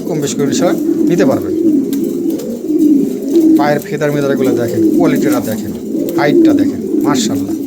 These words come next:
দর্শক, এখানে এক জোড়া শোকিং আছে, দেখেন কোয়ালিটিটা দেখেন, মাশাআল্লাহ, দেখার মতন খুবই চমৎকার এক জোড়া কবুতর, একদম শো কোয়ালিটি।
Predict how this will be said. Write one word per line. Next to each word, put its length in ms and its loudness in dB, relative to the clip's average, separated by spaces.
দর্শক, 320 -8
এখানে 340 -2
এক 140 0
জোড়া 180 0
শোকিং 360 -2
আছে, 200 -4
দেখেন 260 -4
কোয়ালিটিটা 500 0
দেখেন, 320 -4
মাশাআল্লাহ, 540 -6
দেখার 280 2
মতন 380 0
খুবই 200 -2
চমৎকার 440 -2
এক 80 -4
জোড়া 140 -4
কবুতর, 340 2
একদম 260 -4
শো 200 -2
কোয়ালিটি। 460 -4